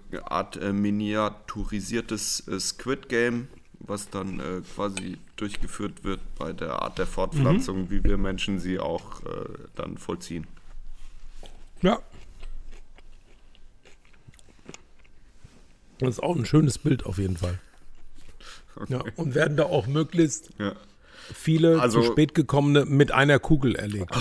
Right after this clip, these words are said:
Speaker 1: <laughs> Auf jeden Fall, äh, hat das,
Speaker 2: <laughs>
Speaker 1: äh, total, ja, ist jetzt innerhalb meines Wortschatzes aufgenommen worden, äh, das Gelüst.
Speaker 2: Ja.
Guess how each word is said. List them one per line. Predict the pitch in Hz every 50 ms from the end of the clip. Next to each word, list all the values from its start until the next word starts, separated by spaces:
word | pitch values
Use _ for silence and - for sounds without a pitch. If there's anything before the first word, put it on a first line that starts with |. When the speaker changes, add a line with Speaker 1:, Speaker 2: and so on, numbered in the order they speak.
| 113 - - - 508 494 494 466 -
Speaker 1:
<laughs> | - - 139 110 - - - - - - - - -
Auf | - 110 107 - -
jeden | 127 127 127 131
Fall, | 117 - 120 113 113 117 113 117 117 92 87 104 104 104 104 101 101 101
äh, |
hat | 107 107 107 - 110
das, | 107 175
Speaker 2:
<laughs> | 165 127
Speaker 1:
äh, | 147 135 113 127 127 113 101 - 50 - - - - 60 - - - 73
total, | - - 92 90 - 95 98 101 101 98 95 90 - - - - - -
ja, | 78 90 95
ist | - - - - -
jetzt | 110 - - -
innerhalb | - 90 107 101 104 104 90
meines | 95 98 95 98 95 - -
Wortschatzes | - 98 104 104 - 107 104 - - - - -
aufgenommen | - - - - - 98 101 92 95 85
worden, | 87 90 92 82
äh, | - 92 95 87
das | - 98 95 - -
Gelüst. | - 95 95 101 107 - - - - - - - - - - - - - - - - - - - - - -
Speaker 2:
Ja. | - 135 135 131